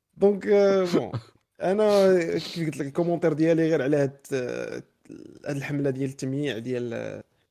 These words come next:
وحيت فيها واحد الجانب، الجانب الآخر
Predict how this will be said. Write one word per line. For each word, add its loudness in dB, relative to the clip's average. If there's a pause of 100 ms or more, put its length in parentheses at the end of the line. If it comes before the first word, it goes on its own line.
(420)
وحيت 0
فيها -2
واحد -4
الجانب، 0
الجانب -2
الآخر -2